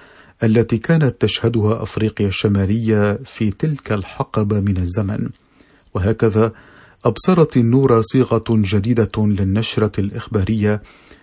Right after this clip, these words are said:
التي قدمت خلالها أخبار البابا والعالم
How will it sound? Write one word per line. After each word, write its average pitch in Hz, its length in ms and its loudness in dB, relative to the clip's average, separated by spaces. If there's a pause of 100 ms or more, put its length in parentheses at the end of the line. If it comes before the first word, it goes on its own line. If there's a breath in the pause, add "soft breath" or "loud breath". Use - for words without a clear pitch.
(280 loud breath)
التي 117 340 2
قدمت 131 540 0
خلالها 110 720 2
أخبار 110 540 2
البابا 107 540 0
والعالم 101 880 -2